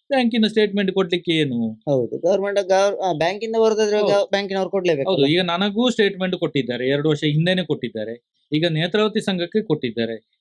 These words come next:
Speaker 1: ತುಂಬಾ ಜನ ಈಗ ಸ್ಟೇಟ್ಮೆಂಟ್ ತಗೊಂಡಿದ್ದಾರೆ. ಅದ್ಯಾಕೆ ಒಬ್ಬೊಬ್ರಿಗೆ ಕೊಡ್ತಾರೆ, ಒಬ್ಬೊಬ್ರಿಗೆ
Speaker 2: ಹೌದು.
Speaker 1: ಕೊಡುದಿಲ್ಲ?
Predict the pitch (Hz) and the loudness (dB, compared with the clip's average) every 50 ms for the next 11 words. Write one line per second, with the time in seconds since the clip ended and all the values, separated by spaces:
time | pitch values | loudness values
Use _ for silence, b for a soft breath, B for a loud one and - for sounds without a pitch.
0 | _ - 185 196 220 226 226 214 220 208 208 196 190 185 190 175 170 165 170 190 | _ 0 4 6 6 6 4 2 0 0 0 -2 -2 -2 -2 -2 -4 -2 -2 -2
1 | 190 196 190 170 151 160 156 135 117 110 107 110 110 - _ _ _ _ _ _ | -2 0 0 0 0 0 0 0 -2 -2 -6 -8 -12 -16 _ _ _ _ _ _
2 | - 262 262 320 302 294 - 240 233 220 220 196 226 233 180 190 196 202 170 160 | -4 -2 0 0 0 0 2 2 2 2 2 2 2 2 2 0 -2 -2 -4 -4
3 | - 170 165 156 - 175 160 160 156 151 151 147 160 151 147 139 139 - 151 151 | -2 -2 -2 0 0 0 0 2 0 0 0 0 0 0 0 0 0 0 0 2
4 | 151 151 135 131 120 117 | 2 0 0 -2 -2 -4